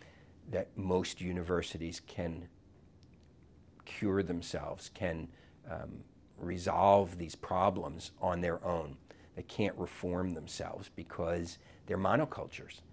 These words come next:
whether it's parents, whether students not, choosing not to apply to that school, whether it's state legislatures where the funding comes from the state. I think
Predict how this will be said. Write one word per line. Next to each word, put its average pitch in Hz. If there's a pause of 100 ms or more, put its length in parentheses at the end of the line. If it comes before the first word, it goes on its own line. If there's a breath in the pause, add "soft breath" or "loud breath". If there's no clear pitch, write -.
(220 loud breath)
whether 78
it's 76
parents, 85
whether 82
students 87
not, 82 (320 loud breath)
choosing 107
not 98
to 92
apply 87
to 98
that 107
school, 175 (320 loud breath)
whether 90
it's -
state -
legislatures 101
where 87 (200)
the 92
funding 90
comes 90
from 127
the 131
state. 147 (340 loud breath)
I 98
think 98